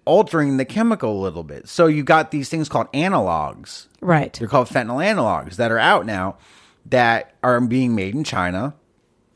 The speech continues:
Speaker 1: and they're coming out. And from what I've heard, it seems like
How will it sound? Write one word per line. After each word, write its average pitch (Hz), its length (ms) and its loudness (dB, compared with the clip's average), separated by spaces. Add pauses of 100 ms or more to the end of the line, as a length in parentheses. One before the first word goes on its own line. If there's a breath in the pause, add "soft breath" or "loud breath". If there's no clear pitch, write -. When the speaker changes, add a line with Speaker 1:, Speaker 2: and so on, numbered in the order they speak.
(340)
Speaker 1:
and 151 100 2
they're 147 120 4
coming 131 380 -2
out. 156 360 0 (380 soft breath)
And 147 320 -2
from 147 220 0
what 202 160 6
I've 151 200 2
heard, 185 240 2
it 123 120 -2
seems 180 360 -6
like 156 260 -2